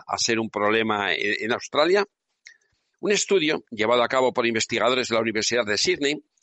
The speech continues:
ha descubierto que las reservas australianas para la conservación de flora y fauna están mostrando signos de pastoreo excesivo por parte de los canguros. La proliferación de canguros amenaza la biodiversidad del continente australiano. Expertos indican ya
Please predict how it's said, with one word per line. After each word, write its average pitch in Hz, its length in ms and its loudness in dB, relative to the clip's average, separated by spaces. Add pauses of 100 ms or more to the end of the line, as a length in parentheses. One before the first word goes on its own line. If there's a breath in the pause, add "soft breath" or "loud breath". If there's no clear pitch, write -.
(400 soft breath)
ha 202 60 2
descubierto 160 640 -2
que 135 100 -2
las 123 140 2
reservas 151 480 -2
australianas 117 800 -4 (180)
para 110 160 -2
la 107 80 -2
conservación 98 640 -4
de 135 100 -4
flora 123 300 0
y 110 80 -6
fauna 120 340 0 (400 loud breath)
están - 260 -4
mostrando 160 440 -2
signos 147 400 -2
de 120 100 -4
pastoreo 120 460 -2
excesivo 127 520 -2 (360 loud breath)
por 101 180 -4
parte 113 320 -4
de 98 60 0
los 95 180 -2
canguros. 131 480 -2 (580 loud breath)
La 127 140 -2
proliferación 139 640 -2
de 196 120 -2
canguros 170 480 0 (260 loud breath)
amenaza 165 460 -2
la 160 100 2
biodiversidad 127 680 -2
del 113 160 -4
continente 110 500 -4
australiano. 110 540 -2 (760 loud breath)
Expertos 185 640 -2
indican 127 400 -4
ya 151 200 0